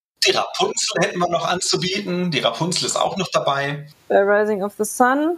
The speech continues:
Speaker 2: da ist die Rapunzel. Genau, das ist ja auch so ein bisschen am Ende gar sehr umgedichtet, weil irgendjemand mal reingebracht hat, hey, die Rapunzel, die sich an ihren eigenen Haaren aufhängt. Das blieb so,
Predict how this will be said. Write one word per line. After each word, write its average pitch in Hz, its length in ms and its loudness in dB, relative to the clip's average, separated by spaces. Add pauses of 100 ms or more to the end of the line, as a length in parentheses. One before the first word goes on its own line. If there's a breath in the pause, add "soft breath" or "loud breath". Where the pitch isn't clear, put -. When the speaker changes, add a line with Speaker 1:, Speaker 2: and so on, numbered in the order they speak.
(140)
Speaker 2:
da 240 140 0
ist 220 160 -4
die 233 60 0
Rapunzel. 247 680 2 (220 loud breath)
Genau, 208 220 4
das 240 160 0
ist 262 140 0
ja 247 180 4
auch 226 100 2
so - 100 -2
ein 233 100 2
bisschen 214 540 2
am 220 160 2
Ende 262 280 2
gar 226 220 4
sehr 240 200 4
umgedichtet, 240 680 0 (100)
weil 214 180 4
irgendjemand 262 680 2
mal 226 460 2 (120)
reingebracht 226 640 2
hat, 226 140 0
hey, 240 200 4
die 247 80 4
Rapunzel, 269 600 2
die 233 120 2
sich 233 240 0
an 220 120 2
ihren 220 200 2
eigenen 202 420 2
Haaren 185 200 4
aufhängt. 185 520 0 (200)
Das 233 280 2
blieb 254 380 -2
so, 247 240 4